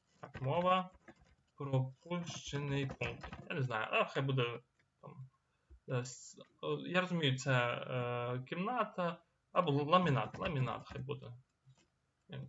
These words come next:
чекайте. Ні, не ламінат, ламінат вже тут має бути. Це стеля, кімната.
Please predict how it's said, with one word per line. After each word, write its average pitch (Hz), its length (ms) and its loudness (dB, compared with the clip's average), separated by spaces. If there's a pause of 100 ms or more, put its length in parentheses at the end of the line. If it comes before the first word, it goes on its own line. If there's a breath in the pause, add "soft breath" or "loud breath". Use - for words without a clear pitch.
(100)
чекайте. - 640 -12 (800)
Ні, 127 100 -4
не 120 120 0
ламінат, 147 460 2
ламінат 135 320 2
вже 131 180 2 (100)
тут 135 240 -2
має 127 180 0
бути. 131 540 -4
Це 143 220 -6
стеля, 131 360 0
кімната. 175 680 -2